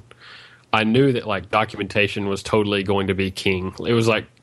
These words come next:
gonna make or break the entire framework because, um, some other frameworks had come out, like,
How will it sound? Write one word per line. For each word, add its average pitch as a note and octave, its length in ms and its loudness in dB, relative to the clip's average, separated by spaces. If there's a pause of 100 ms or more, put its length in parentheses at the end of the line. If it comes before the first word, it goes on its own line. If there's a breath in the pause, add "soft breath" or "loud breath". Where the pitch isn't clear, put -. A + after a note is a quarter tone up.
gonna A#2 180 4
make A#2 280 0
or A2 60 0
break G#2 300 0
the G2+ 100 -8
entire G2 340 -2
framework F#2+ 480 -4
because, G2+ 500 0 (760 loud breath)
um, G#2+ 300 2
some G#2+ 160 0
other D#3 180 4
frameworks A#2 380 0
had A#2+ 100 -4
come A2+ 120 0
out, G#2+ 240 0
like, G#2+ 320 -2